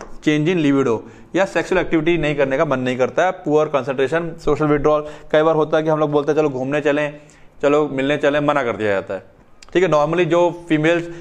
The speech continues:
घूमना फिरना पसंद करती है, कुछ इन टाइम्स में मना कर देती हैं, क्योंकि उनका होता है, चेंजेस आते हैं इमोशनल। फिजिकल चेंजेस क्या क्या आएंगे, समझ लें सब लोग। जॉइंट और मसल्स पेन, है ना। कुछ लोग जो कहते हैं कि, आ, होता है घरों में, कहते हैं कि,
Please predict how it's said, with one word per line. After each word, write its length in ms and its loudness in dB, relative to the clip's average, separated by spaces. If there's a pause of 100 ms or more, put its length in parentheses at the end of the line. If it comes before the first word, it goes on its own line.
(120)
घूमना 220 0
फिरना 160 0
पसंद 320 -4
करती 260 0
है, 140 0
कुछ 220 -2 (560)
इन 140 0
टाइम्स 320 -2
में 80 0
मना 200 0
कर 140 -2
देती 240 -4
हैं, 140 -8
क्योंकि 180 0
उनका 340 0 (380)
होता 240 2
है, 200 0
चेंजेस 280 0
आते 200 0
हैं 60 -2
इमोशनल। 360 -4 (320)
फिजिकल 280 2
चेंजेस 300 0
क्या 100 2
क्या 160 0
आएंगे, 320 -2 (120)
समझ 220 0
लें 100 -2
सब 120 -2
लोग। 320 -2 (320)
जॉइंट 520 0
और 240 2
मसल्स 400 -2
पेन, 220 0
है 160 -8
ना। 100 0
कुछ 220 -4
लोग 160 0
जो 100 0
कहते 300 0
हैं 80 -6
कि, 260 -2 (420)
आ, 280 2
होता 320 0
है 60 0
घरों 240 0
में, 120 -2
कहते 220 0
हैं 140 -6
कि, 340 0